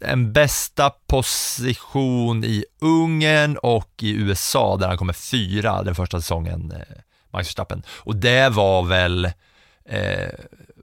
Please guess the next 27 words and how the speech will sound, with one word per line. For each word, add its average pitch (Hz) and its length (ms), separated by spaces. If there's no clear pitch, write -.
vad 98 200
säger 117 220
man? 87 140
Det 98 60
var 107 100
väl 104 100
häpnadsväckande 110 1120
att 87 180
en, 85 280
en 92 120
Toro 95 180
Rosso 92 560
med 92 240
en 90 160
sjuttonårig 95 540
förare, 95 480
alltså, 92 260
det 92 120
var 104 80
ju 107 140
häpnadsväckande 117 580
bara 110 140
att 92 80
en 92 80
sjuttonårig 95 720
förare 90 260
körde, 107 380